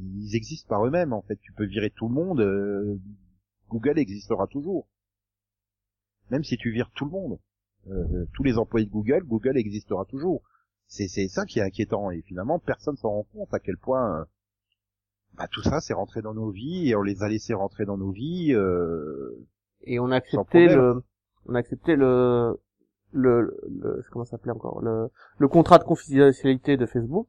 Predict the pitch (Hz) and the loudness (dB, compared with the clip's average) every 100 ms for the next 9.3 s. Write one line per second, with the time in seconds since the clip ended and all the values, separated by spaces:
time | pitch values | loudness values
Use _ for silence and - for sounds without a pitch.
0 | _ 165 160 190 175 156 127 _ _ _ | _ -8 -2 0 2 2 0 _ _ _
1 | _ _ - 262 214 190 170 175 170 - | _ _ -4 -2 4 4 4 2 2 0
2 | 131 135 135 151 - 139 120 120 175 - | -8 -2 0 0 -4 -10 -10 -2 -2 0
3 | - 151 147 - 160 160 131 123 117 - | 2 2 2 -4 -4 -4 -6 -8 -10 -8
4 | - 123 101 - _ _ _ _ _ _ | -4 -4 -4 -14 _ _ _ _ _ _
5 | _ _ 165 147 - - 160 170 190 156 | _ _ -10 -8 -4 -2 2 4 4 4
6 | 147 147 208 170 143 151 - 285 247 - | 2 0 -2 -4 -6 -8 -4 -4 -4 -6
7 | 294 226 160 151 131 131 127 123 104 160 | -8 -4 -6 -2 2 2 2 -4 -4 -4
8 | - 180 - 302 - 247 - - 262 254 | -6 -10 -6 -6 -4 -6 -6 -8 -12 -14
9 | - 165 180 | -12 -10 -10